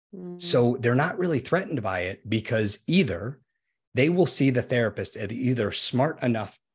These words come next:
Speaker 2: to know that they're right or too stupid to know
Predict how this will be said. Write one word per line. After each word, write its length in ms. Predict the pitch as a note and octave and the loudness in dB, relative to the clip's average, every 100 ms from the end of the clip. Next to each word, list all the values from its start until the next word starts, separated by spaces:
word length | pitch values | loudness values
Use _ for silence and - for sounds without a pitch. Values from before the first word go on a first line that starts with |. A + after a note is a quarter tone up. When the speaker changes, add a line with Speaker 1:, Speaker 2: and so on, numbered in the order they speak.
| - | -10
Speaker 2:
to 120 | B2 | -4
know 540 | G#2 A#2+ G2+ F2+ A#2 - | 0 2 2 0 -4 -4
that 240 | A2+ - F#2+ | -4 -4 0
they're 200 | A2+ G#2 | 2 2
right 540 | F#2+ F#2 F#2 D3 - _ _ _ _ _ _ _ _ _ _ _ _ _ _ | -2 -4 -6 -10 -16 _ _ _ _ _ _ _ _ _ _ _ _ _ _
or 540 | E3 E3 A2+ G#2+ A2+ - _ _ _ _ | 4 4 4 2 -2 -8 _ _ _ _
too 180 | - D#3 | -2 0
stupid 720 | - - F#3+ - A2 G#2 - | 0 2 2 2 -2 -4 -4
to 100 | B2 | 0
know 540 | A2+ G#2+ G#2 G2+ G2+ | 2 2 2 2 0